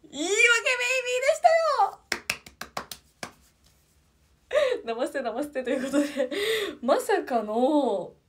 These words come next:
念願が叶いました。本当に。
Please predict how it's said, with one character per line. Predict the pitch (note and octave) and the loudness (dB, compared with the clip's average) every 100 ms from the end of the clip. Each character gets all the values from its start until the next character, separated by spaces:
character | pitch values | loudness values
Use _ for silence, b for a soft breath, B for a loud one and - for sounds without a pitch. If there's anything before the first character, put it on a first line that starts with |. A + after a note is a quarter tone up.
| _ _ _ - | _ _ _ -6
念 | B3+ F#4+ G#4 | 2 2 4
願 | G#4 G4 G4+ | 4 2 2
が | G4 | -4
叶 | - A#3+ F4 | -4 -4 -2
い | A#4 | 2
ま | B4 | 0
し | B4 | 2
た。 | B3 - - _ _ - | 0 0 -8 _ _ -4
本 | C4 D#4+ | -2 -4
当 | D#4+ D#4 | 0 0
に。 | C#4 C4 B3+ | 0 -2 -8